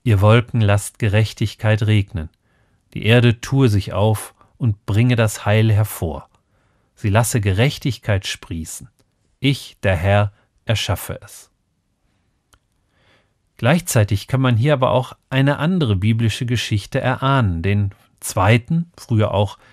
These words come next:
javistisch genannten Schöpfungsbericht, ganz am Anfang der Bibel. Zur Zeit,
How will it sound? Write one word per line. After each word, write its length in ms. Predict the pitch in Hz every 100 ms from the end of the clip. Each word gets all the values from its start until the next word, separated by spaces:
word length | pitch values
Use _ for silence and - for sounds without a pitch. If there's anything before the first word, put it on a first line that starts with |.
| _
javistisch 800 | _ 95 92 120 - - 127 -
genannten 560 | - 120 117 120 - 135
Schöpfungsbericht, 1040 | - 151 117 98 82 - - 85 - - _ _ _
ganz 260 | 143 127 147
am 120 | 123
Anfang 360 | 113 113 127
der 160 | 113 131
Bibel. 360 | 107 92 78 - _ _ _ _ _ _ _ _ _ _ _ _ _ _ _ _ _ _
Zur 200 | - 104
Zeit, 380 | - - 107 123